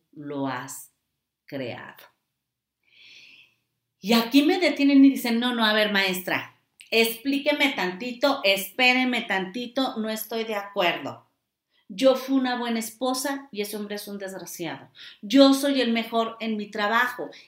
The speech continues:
y mi jefe me trata muy mal". No le vamos a quitar responsabilidad a las personas que te rodean. Es su responsabilidad y más adelante lo vamos a ver, pero con tus pensamientos,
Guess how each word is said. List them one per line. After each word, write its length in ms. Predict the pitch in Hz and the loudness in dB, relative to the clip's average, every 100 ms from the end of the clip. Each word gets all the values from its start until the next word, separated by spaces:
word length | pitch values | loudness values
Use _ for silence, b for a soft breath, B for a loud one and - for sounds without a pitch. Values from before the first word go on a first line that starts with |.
| _ | _
y 120 | 220 | -6
mi 160 | 202 196 | -6 -6
jefe 320 | 220 208 220 | -10 -8 -8
me 160 | 202 | -8
trata 580 | 190 196 190 190 196 190 | -10 -6 -6 -4 -6 -6
muy 340 | 208 196 202 190 | -6 -4 -4 -6
mal". 480 | 175 160 131 117 _ _ _ _ _ _ _ _ _ _ _ _ _ _ _ _ _ _ _ _ _ | -2 0 0 -6 _ _ _ _ _ _ _ _ _ _ _ _ _ _ _ _ _ _ _ _ _
No 160 | 185 | -8
le 80 | 196 | -6
vamos 280 | 208 202 202 | -6 -6 -10
a 80 | 190 | -12
quitar 240 | 185 185 | -8 -8
responsabilidad 800 | 175 - 175 170 160 156 151 147 | -8 -12 -12 -10 -10 -12 -10 -8
a 80 | 156 | -8
las 140 | 151 | -12
personas 440 | - 147 147 143 139 | -12 -14 -12 -12 -12
que 80 | 139 | -10
te 140 | 139 | -8
rodean. 400 | 135 170 170 120 B B B - | -6 -4 -4 -4 B B B 0
Es 240 | 175 170 | 2 2
su 120 | 330 | -4
responsabilidad 1160 | 339 202 - 160 139 131 123 123 143 170 254 - B B | -2 -2 -4 -6 -4 -4 -4 -6 -4 2 2 0 B B
y 100 | 180 | -8
más 240 | 170 165 220 | -8 -8 -10
adelante 480 | 226 202 180 180 | -12 -12 -14 -14
lo 140 | 185 165 | -12 -10
vamos 340 | 156 160 - | -12 -12 -14
a 80 | 156 | -10
ver, 300 | 160 160 160 b b _ | -8 -8 -12 b b _
pero 260 | - 180 170 | -6 -6 -6
con 180 | 170 160 | -8 -12
tus 140 | - | -14
pensamientos, 1040 | - 165 - 151 165 160 160 165 160 - | -12 -10 -8 -6 -6 -6 -8 -12 -16 -16